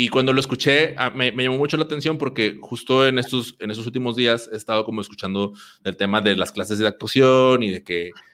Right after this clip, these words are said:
de las habilidades que se desarrollan ahí. O sea, co-, co-, ¿cómo, a qué edad tenías cuando estabas en eso y, y no sé, participaste, participabas en obras o,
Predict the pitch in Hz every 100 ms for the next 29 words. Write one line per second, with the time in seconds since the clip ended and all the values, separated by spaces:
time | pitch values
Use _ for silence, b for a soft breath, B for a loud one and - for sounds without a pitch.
0 | b 95 92 90 - 92 92 95 95 113
1 | 107 101 98 104 113 110 113 120 135 _
2 | 101 104 98 - _ _ _ _ _ _
3 | - 139 151 151 - 139 143 156 139 139
4 | 139 160 180 180 143 156 131 127 113 107
5 | 101 101 113 127 127 110 110 143 143 107
6 | 101 69 - 98 98 104 107 - _ 101
7 | 98 107 104 117 - - 113 107 104 104
8 | 123 135 104 110 131 139 139 135 110